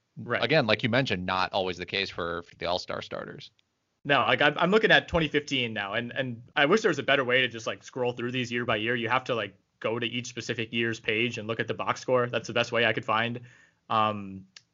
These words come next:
Speaker 1: but, like, twenty fifteen, like, you have Marc Gasol starting at center. LaMarcus Aldridge is starting that game. Um, you know, John Wall started for the East. Not, not that that was egregious at the time, but, uh, obviously I, I wouldn't say he's on a Hall of Fame trajectory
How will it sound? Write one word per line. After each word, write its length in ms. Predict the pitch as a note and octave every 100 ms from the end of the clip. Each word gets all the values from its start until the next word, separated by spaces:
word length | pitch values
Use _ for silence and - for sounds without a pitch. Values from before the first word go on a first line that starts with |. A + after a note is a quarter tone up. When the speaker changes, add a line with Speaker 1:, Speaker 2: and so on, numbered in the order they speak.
| _
Speaker 1:
but, 140 | D#3 E3+
like, 160 | D#3
twenty 200 | F#3 G#3
fifteen, 360 | F#3+ F3+ F#3 B2
like, 160 | A#2+
you 60 | C3+
have 100 | A#2+
Marc 180 | C3+ D#3
Gasol 500 | D3+ C3 A#2+ A#2+ B2
starting 360 | - C3+ B2 A#2+
at 100 | A#2
center. 260 | C3 B2
LaMarcus 420 | A#2+ A#2 D3 B2+ B2
Aldridge 380 | C3+ C3+ B2+
is 140 | C3+ B2
starting 280 | C3+ B2+ B2+
that 180 | B2 B2
game. 400 | B2 B2 B2 B2 _ _ _ -
Um, 560 | A#2 G#2+ G#2 G2 F#2+ -
you 80 | B2+
know, 60 | A2
John 280 | B2+ C3 A2+
Wall 220 | B2+ C3
started 360 | B2+ C3 B2+
for 80 | B2+
the 100 | B2
East. 440 | A2+ B2+ B2+ - - _ -
Not, 160 | C3+
not 120 | D3 C#3
that 60 |
that 100 | B2
was 160 | A#2+ A2
egregious 400 | G#2+ B2 A2 G#2
at 100 | A2
the 80 | G2
time, 280 | A2+ G2 G2
but, 180 | G2+ F#2+ -
uh, 180 | G#2 G2+
obviously 480 | A2+ A2+ A#2 A2 G2+ -
I, 120 | A#2
I 120 | A2 A#2
wouldn't 200 | A2 G#2+
say 140 | A2
he's 180 | A#2+ A2+
on 140 | A2
a 40 | G2+
Hall 160 | A2+
of 80 | G#2
Fame 160 | A2+ G2
trajectory 640 | G2 A2+ - A2+ A2 G#2